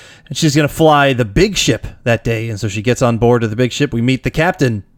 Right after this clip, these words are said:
played by Brenda Strong, who is Sue Ellen Mischke in Seinfeld, the braless wonder. <laughs> And, uh, and the second in command, Xander. Huh,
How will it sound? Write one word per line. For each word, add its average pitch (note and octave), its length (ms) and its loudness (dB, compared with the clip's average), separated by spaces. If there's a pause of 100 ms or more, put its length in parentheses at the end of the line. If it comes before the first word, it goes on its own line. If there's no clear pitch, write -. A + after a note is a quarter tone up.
(460)
played F#3+ 320 2
by C#3+ 200 2
Brenda F3 440 2
Strong, G#3 720 2
who C3 220 4
is A#2+ 140 2
Sue F3+ 340 2
Ellen E3+ 280 4
Mischke A2+ 640 -2
in A2 180 -6
Seinfeld, A2 580 -2
the A#2+ 80 -8
braless B2 440 -8
wonder. A2+ 380 -10
<laughs> - 60 -16 (1000)
And, A2+ 440 0
uh, G#2+ 300 -2 (360)
and A#2+ 160 0
the A#2 60 0
second F3+ 320 0
in E3 80 2
command, G3+ 480 0 (480)
Xander. D#3 720 0 (380)
Huh, C4 340 2